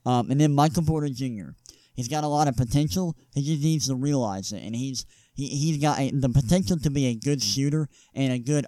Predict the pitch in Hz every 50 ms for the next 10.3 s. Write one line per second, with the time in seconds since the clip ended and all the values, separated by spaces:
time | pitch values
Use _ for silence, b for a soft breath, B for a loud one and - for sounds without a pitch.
0 | _ - 123 135 147 110 92 147 139 120 127 147 143 135 123 117 101 107 - -
1 | - 117 120 135 160 175 180 180 160 - b b b b b b b b - 127
2 | 123 120 113 110 104 - - _ - - 139 147 139 151 104 - 143 143 123 -
3 | - - - - 147 156 170 170 - - 139 139 147 175 202 - - - 107 -
4 | - b b b b b b b b 123 123 120 - 127 143 104 165 165 160 -
5 | - 151 151 143 123 - 151 139 120 90 101 170 190 185 180 165 - - 131 123
6 | 120 117 - - B B B B 147 135 B 139 139 135 143 147 151 147 143 143
7 | - 151 147 143 139 127 131 135 139 139 127 127 120 123 131 139 131 135 143 131
8 | 127 120 - 120 104 - 143 147 123 98 151 143 135 - 165 165 156 - B B
9 | B B B B 139 135 151 147 131 135 123 117 131 147 170 175 - - 147 135
10 | 151 165 165 170 165 -